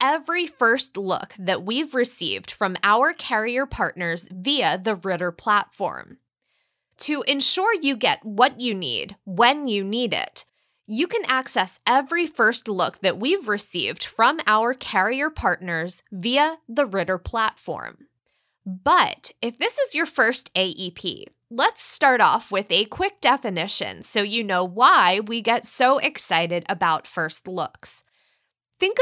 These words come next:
of them as a preview of what's to come in the new plan year from the carriers you're contracted with.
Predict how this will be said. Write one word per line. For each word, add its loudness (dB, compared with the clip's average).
of -10
them 4
as 0
a 0
preview -2
of -4
what's 0
to -2
come 0
in -2
the -2
new -2
plan -2
year -2
from 2
the -4
carriers 0
you're 0
contracted -2
with. -8